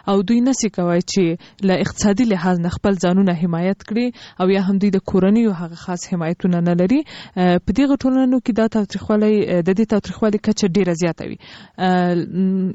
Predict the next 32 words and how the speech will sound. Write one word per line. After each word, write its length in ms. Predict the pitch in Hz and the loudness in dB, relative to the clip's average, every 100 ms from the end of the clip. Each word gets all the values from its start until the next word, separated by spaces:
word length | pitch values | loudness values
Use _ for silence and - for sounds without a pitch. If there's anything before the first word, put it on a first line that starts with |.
| - 202 | -4 0
زموږ 440 | 196 180 214 254 | 0 2 0 0
ټولنه 380 | 240 233 233 226 | 0 0 2 2
د 80 | 190 | 2
دې 200 | 202 214 196 | 2 2 2
یو، 260 | 185 170 | 0 0
اه، 880 | 165 160 160 - - - - - - | -2 -2 -4 -4 -4 -6 -6 -8 -6
له 360 | 170 170 180 180 | -2 0 2 2
ډیرو 260 | 160 208 202 | 0 2 2
لویو 220 | 208 185 | 2 2
بیلګو 280 | 185 202 214 | 0 0 0
نه 100 | 214 | 0
شمیرل 300 | - 196 190 | 0 -2 -4
کیږي 300 | - 196 202 | -6 -6 -6
چې 120 | 185 | -6
زموږ 160 | 180 196 | -6 -8
په 180 | - 190 | -2 0
ټولنه 280 | 185 190 185 - | 2 0 -2 -4
کې، 140 | 190 196 - - - 175 | -4 -4 -12 -20 -14 -6
اه، 140 | 170 | -2
له 140 | 175 180 | 0 2
بده 260 | 208 208 | 0 2
مرغه 280 | 202 196 190 | 0 0 0
د 100 | 180 | -2
ښځو 240 | - 208 | 0 -2
پر 160 | 196 196 | 0 0
وړاندې 240 | 190 185 190 | 2 2 0
تاوتریخوالي 560 | 180 - 185 208 190 | -2 -2 -2 0 0
کچه 260 | - 202 185 | -2 -2 0
ډیره 220 | 190 190 | 2 0
زیاته 280 | 185 190 196 | 0 0 2
لوړه 300 | 208 190 | 2 0
ده. 80 | - | -4